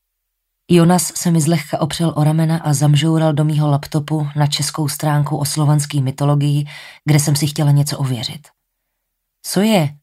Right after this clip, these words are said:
růzalka?" "Rusalka, die Nymphe, víla." "A mura?" "Mura. To jsou taky víly, ale zlí.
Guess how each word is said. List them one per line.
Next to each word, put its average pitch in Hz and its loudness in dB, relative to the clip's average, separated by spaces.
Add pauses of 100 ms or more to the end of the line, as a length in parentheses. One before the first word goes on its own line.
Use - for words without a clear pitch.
(120)
růzalka?" 127 -2 (840)
"Rusalka, 156 -2 (160)
die 143 2
Nymphe, 147 -2 (200)
víla." 135 -2 (1000)
"A 131 -4 (320)
mura?" 135 0 (920)
"Mura. 139 4 (920)
To - -6
jsou 120 -8
taky - -12
víly, 127 -4
ale 127 0
zlí. 135 -2